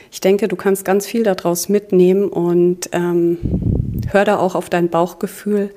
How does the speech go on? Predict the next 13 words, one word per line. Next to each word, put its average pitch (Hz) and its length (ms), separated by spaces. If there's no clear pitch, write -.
wenn 190 200
du 202 80
die 190 140
nächste 185 320
Fotografin 180 800
oder 170 180
den 170 160
nächsten 170 320
Fotografen 160 840
buchst. - 600
Guck - 260
nicht 214 380
nur, 226 400